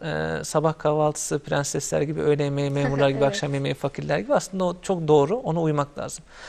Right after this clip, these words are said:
Speaker 1: Sabah kahvaltımız ve öğle yemeğimiz harika olacak. Ee, akşam yemeğine evet biraz daha geçiştirme olabilir. Hep onu söylüyorum. Hastalara akşam ben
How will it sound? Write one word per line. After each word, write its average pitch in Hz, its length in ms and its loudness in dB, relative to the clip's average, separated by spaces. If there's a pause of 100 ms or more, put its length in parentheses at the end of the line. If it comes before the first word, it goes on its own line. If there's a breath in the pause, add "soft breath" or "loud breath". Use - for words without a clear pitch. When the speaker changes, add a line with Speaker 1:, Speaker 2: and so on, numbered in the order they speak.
(140 loud breath)
Speaker 1:
Sabah 196 400 2
kahvaltımız 190 580 2
ve 151 80 0
öğle 165 240 2
yemeğimiz 170 580 -2 (240)
harika 143 420 4
olacak. 139 420 -10 (440 loud breath)
Ee, 156 400 4
akşam 254 360 0
yemeğine 202 440 2
evet 156 260 0
biraz 156 280 2
daha 151 100 6
geçiştirme 147 460 -4
olabilir. 147 300 -6
Hep 196 200 -6
onu 190 160 -2
söylüyorum. 151 280 -4
Hastalara 160 400 0 (420 loud breath)
akşam 170 380 0
ben 175 180 2